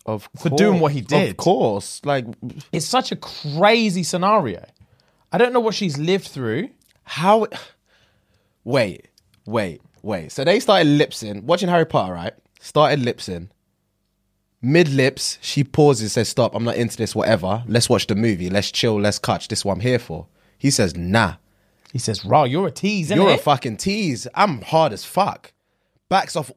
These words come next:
Speaker 1: all his garms.
Speaker 2: Naked to the gills.
Speaker 1: And bashes.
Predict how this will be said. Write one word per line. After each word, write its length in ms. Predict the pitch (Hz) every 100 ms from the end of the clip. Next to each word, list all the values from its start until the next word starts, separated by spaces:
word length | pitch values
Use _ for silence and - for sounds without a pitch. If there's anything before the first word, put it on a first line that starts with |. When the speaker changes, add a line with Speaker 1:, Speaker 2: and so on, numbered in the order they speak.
| _ -
Speaker 1:
all 260 | 247 269
his 220 | 240 240 170
garms. 540 | 233 302 139 104 127
Speaker 2:
Naked 540 | 156 170 - 92 - _ _
to 80 | 131
the 100 | 113
gills. 580 | 104 143 113 87 - - _ _ _ _ -
Speaker 1:
And 280 | 151 127 -
bashes. 680 | 180 180 - 147 156 -